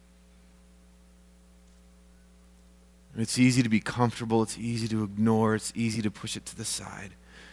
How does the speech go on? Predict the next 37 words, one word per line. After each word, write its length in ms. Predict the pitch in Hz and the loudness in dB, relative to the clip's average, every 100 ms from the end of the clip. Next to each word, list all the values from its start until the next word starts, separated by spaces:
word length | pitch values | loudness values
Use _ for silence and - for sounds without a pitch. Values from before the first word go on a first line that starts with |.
| - _ | -20 _
But 180 | - 110 | -10 2
God, 340 | 113 107 107 | 6 6 6
you 680 | 104 110 117 113 113 110 104 | 2 0 2 4 4 2 0
are 140 | 107 101 | -4 -6
alive 800 | 101 107 107 107 107 104 104 98 | -6 -4 -2 -2 -2 -2 -4 -6
and 160 | 101 | -8
you 280 | 98 113 107 | -4 -2 2
are 180 | 104 - | 0 0
up 160 | 104 - | -6 -8
to 100 | 92 | -8
something. 460 | - 98 - 104 | -6 -6 -4 -2
And 160 | 101 98 | 0 0
we 160 | 110 | 0
pray 520 | 110 - 110 98 98 - - - - - | -2 -2 -2 -2 -4 -10 -20 -20 -20 -8
that 120 | - - | -8 -6
as 720 | 113 113 110 107 104 101 - - | 0 4 4 2 0 -6 -8 -10
you 840 | 104 107 113 117 113 110 107 104 - - - - - - - _ _ _ _ _ - | -12 -2 2 4 4 2 0 -4 -12 -20 -20 -20 -20 -20 -20 _ _ _ _ _ -4
send 460 | - 139 127 131 - | 4 8 8 6 4
us 600 | 117 113 - - - - | -2 0 -2 -2 -4 -8
from 280 | - 123 120 | -4 2 4
this 180 | 117 - | 4 0
building, 400 | 110 113 110 107 | 2 4 6 4
that 160 | 98 98 | 2 -2
we 340 | 107 113 113 | 2 4 4
would 200 | 107 113 | 4 0
walk 380 | 104 107 107 - | 0 -2 -2 -6
out 280 | 104 104 101 | -6 -6 -8
bringing 680 | 104 101 110 113 117 113 113 | -8 0 4 4 4 2 0
heaven, 540 | 110 113 107 107 107 | -6 -6 -2 0 0
bringing 600 | 98 107 117 120 117 107 | 0 2 4 4 4 2
where 260 | 104 113 113 | 4 2 2
things 400 | - 113 110 104 | -2 0 0 0
are 120 | 104 | -4
right 260 | 101 104 - | -2 -4 -4
into 340 | 110 107 110 | -4 -4 -2
a 60 | 104 | -2
world 400 | 107 107 107 | -2 -2 -4